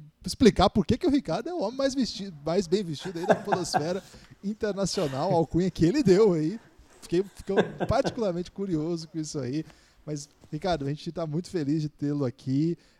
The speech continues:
É, e a primeira pergunta que eu queria te fazer, a gente até, é, con-,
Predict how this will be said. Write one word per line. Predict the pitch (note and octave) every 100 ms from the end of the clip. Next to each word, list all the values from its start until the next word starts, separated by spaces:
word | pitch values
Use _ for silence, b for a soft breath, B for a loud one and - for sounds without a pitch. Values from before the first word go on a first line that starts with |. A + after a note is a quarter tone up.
| _
É, | C#3+ C#3 C#3 C#3+
e |
a | C4
primeira | D4 C#4 F#4+
pergunta | - C4+ A#3+
que | G#3+
eu |
queria | F#3 F3
te | -
fazer, | C3 A#2+ B3+ G#3+
a | C3+
gente | C#3 -
até, | D#3+ F3+ G#3 - _ _ _ _
é, | C#3+ B2 A2+ -
con-, | E3